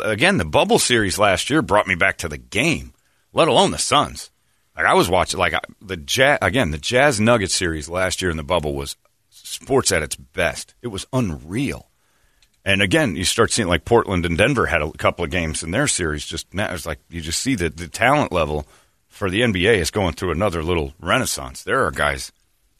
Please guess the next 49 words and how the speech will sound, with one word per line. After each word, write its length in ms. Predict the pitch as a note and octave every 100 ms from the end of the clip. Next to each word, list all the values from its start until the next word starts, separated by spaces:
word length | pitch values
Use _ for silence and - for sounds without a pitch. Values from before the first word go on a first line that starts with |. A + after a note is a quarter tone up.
| _ _
just 200 | F#2+ -
lights 520 | D2+ F2 G#2+ F2 -
out. 200 | G#2+ G2
And 100 | C3+
watching 320 | E3+ E3 C3+ A2+
Golden 240 | A2+ F2+
State 300 | - A#2 B2+
a 40 |
couple 260 | - B2 A2+
of 40 |
years 180 | G#2+ G#2+
ago, 180 | G#2 G#2+
that 140 | F#2
was 120 | E2+ -
kinda 200 | G2+ F2+
where 120 | F2
you're 180 | E2 D#2+
like, 40 | A2 A2+
"Hmm, 60 |
this 180 | G#2+ -
is 80 | C#2+
fun." 320 | - C#2+ C#2 - _ _ -
No 220 | C#3 C#3
other 120 | A#2
teams 300 | - C3 G2+
were 100 | G2
doing 280 | F2+ D3 G2
it. 120 | B1+ _ _ _ _ _ -
I 120 | E3+
give 160 | E3+
Steph 320 | - C3 A2 -
Curry 280 | C#3+ F#3
all 120 | F#2+ D2+
the 80 |
credit 240 | - F#2 D#2+
for 100 | F#2
making 220 | E2+ D2+
basketball 420 | F#2+ C3+ D#2+ D2+
great 220 | D2 D2+
again. 160 | D#2 A2
He 80 | G#2+
brought 320 | F2+ B2 -
back 180 | B2+ B2+
shooters. 600 | - C#3+ F#3+ G3+ - - - _ _ _ _
Now 140 | B2+
you 80 | F#3
got 200 | B2 F2+
twenty-seven 600 | - D3+ D#3+ - D3 C3 B2
foot, 280 | - -